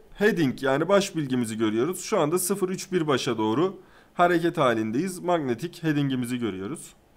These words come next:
Şimdi sağ tarafımıza geçtiğimiz zaman da altitude yani yükseklik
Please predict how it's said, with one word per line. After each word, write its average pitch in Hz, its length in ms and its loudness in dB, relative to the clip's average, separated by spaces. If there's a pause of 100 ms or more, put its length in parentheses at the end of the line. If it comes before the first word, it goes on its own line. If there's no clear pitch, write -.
(1700)
Şimdi 226 300 -4
sağ 247 260 4
tarafımıza 180 500 2
geçtiğimiz 156 500 0
zaman 131 380 2
da 220 240 -2 (420)
altitude 160 640 0
yani 160 200 2
yükseklik 196 840 -4